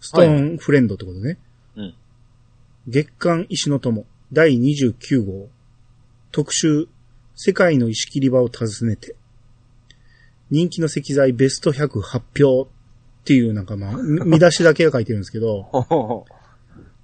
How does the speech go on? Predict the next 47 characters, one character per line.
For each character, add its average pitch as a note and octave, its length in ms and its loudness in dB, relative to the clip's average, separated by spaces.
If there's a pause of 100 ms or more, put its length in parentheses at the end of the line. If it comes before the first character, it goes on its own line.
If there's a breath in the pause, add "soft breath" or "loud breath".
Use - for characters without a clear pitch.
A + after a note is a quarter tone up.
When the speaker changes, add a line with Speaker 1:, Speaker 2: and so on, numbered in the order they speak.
(400)
Speaker 1:
こ B3 80 8
れ G3 60 6
何 D3 280 2
の G3 120 6
こ B3+ 120 0
と C4 120 0
か B2 120 -2 (520 soft breath)
結 G#3 180 0
局 G#3 140 2
わ E3+ 100 6
か F3 120 4
ん E3 80 -2
な C3+ 80 -2
い A2+ 60 -4
ん G2+ 40 -8
で - 20 -10
す - 100 -20
け G#2+ 80 -12
ど、 G#2 280 -8 (300)
Speaker 2:
は - 240 -8
い。 E2 200 -16
Speaker 1:
一 A3+ 280 -4
応 A#3 100 4
こ A3+ 160 2
の G#3+ 360 -4
家 G#3+ 220 2
の G#3+ 100 0
前 C#3+ 200 0
に C3+ 100 -2
石 C3+ 160 -6
が A#2+ 60 -4
ポ D3 120 -4
ン C#3 100 -4
ポ D3+ 160 -4
ン C#3 60 -6
と B2+ 80 -2
置 A#2 80 -2
い-、 A#2+ 140 -12 (100)
置 C#3 140 -2
い C3+ 40 -8
て C3+ 100 -2
あ A2+ 40 0
っ G#2+ 40 -8
た G#2+ 100 -10
り G2 100 -12
し - 80 -18
て、 G2 220 -14